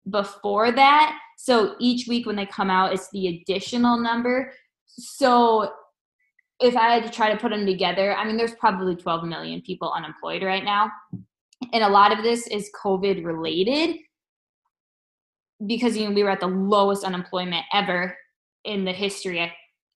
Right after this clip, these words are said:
of, I think, of the United States before this all broke out. And now we're at the highest ever, and it's just breaking records unemployment, which is so scary and so heartbreaking.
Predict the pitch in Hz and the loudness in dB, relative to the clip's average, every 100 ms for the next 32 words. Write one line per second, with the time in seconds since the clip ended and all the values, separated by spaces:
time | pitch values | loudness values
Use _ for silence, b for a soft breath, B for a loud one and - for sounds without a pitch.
0 | _ - 190 180 - _ - - 294 403 | _ -4 -2 -4 -14 _ -20 -8 -2 0
1 | 262 190 185 175 175 - 214 196 190 208 | 2 0 0 -2 -2 0 0 0 -4 -4
2 | 202 240 240 214 214 196 190 185 180 156 | 2 4 4 0 2 2 2 0 0 2
3 | 151 - 214 214 220 214 202 202 196 175 | 2 2 4 4 6 4 4 2 4 2
4 | 185 208 240 - 240 254 269 277 B B | 2 2 -2 -2 -2 0 0 -2 B B
5 | 214 196 - 196 - 180 190 202 185 185 | -4 -4 -8 -12 -6 -6 -4 -4 -4 -2
6 | 202 196 190 180 185 185 202 190 190 190 | -4 -4 -6 -6 -4 -4 -4 -6 -8 -10
7 | - - 185 185 - - 180 190 196 196 | -14 -8 -4 -4 -8 -6 -2 0 2 0
8 | - 180 180 190 190 190 180 185 208 214 | -2 -8 -6 -4 -2 -2 -4 -4 -4 -2
9 | 247 254 | -2 -2